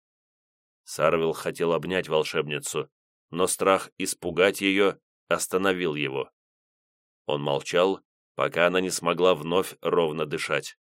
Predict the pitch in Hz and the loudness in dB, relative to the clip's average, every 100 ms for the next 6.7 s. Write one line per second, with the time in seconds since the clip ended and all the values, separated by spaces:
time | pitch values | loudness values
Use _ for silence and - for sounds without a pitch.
0 | _ _ _ _ _ _ _ _ _ _ | _ _ _ _ _ _ _ _ _ _
1 | _ 101 101 - 117 - 107 104 - 104 | _ -8 -6 -4 -6 -4 -4 -4 -2 -2
2 | 95 98 92 95 101 92 98 98 90 78 | 0 0 -2 0 0 2 0 0 0 -4
3 | - - _ _ _ _ _ _ _ 85 | -8 -10 _ _ _ _ _ _ _ -8
4 | 92 95 - 90 85 92 110 107 - _ | -2 -2 -2 0 4 4 4 -2 -4 _
5 | _ 85 92 98 - - 98 95 - 80 | _ 2 2 2 -2 -4 -2 0 0 0
6 | 78 73 80 82 78 73 | -2 -2 0 0 0 -4